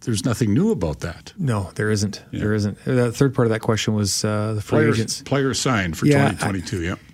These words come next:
Speaker 2: You know, a few years ago or whatever year it was when they went to one-year contracts, it's, it's,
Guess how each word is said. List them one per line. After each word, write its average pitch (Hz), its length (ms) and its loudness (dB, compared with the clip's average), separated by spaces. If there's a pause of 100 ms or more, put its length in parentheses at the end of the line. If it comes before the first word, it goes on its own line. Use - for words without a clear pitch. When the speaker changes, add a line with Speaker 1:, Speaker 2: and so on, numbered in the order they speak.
(400)
Speaker 2:
You 156 120 4
know, 151 140 6
a 147 40 6
few 175 200 4
years 156 240 8
ago 139 120 8
or 135 120 8
whatever 135 300 6
year 131 220 6
it 131 60 0
was 131 340 2
when 123 120 4
they 120 80 4
went 120 220 0
to 120 80 2
one-year 120 300 2
contracts, 117 680 0
it's, - 440 -4
it's, - 680 -8